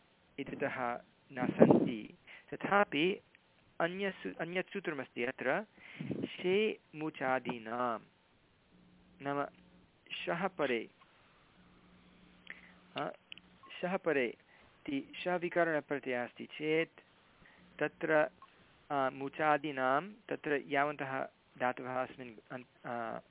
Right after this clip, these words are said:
अन्तर्गण-, गणे सन्ति, तेषां नुमागमः भवति।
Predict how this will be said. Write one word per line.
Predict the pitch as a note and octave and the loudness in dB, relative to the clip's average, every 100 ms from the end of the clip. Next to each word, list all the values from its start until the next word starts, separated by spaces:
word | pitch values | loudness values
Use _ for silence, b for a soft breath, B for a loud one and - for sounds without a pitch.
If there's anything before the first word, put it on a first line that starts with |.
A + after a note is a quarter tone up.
| - C3 | -16 -12
अन्तर्गण-, | B2+ B2 B2 A#2 A2 - | -10 -6 -6 -6 -10 -14
गणे | - B2 B2 | -10 -8 -8
सन्ति, | B2 G#2+ E3+ C3+ B2+ - B B B - | -10 -10 -6 -6 -6 -14 B B B -6
तेषां | C#3 C#3+ F3 | -4 0 -2
नुमागमः | C#3+ C3+ C3 B2 A#2+ A#2+ A#2 D3+ | -2 -6 0 4 4 2 -4 -4
भवति। | A#2 G#2+ - A#2+ A2 | -4 -8 -8 -6 -6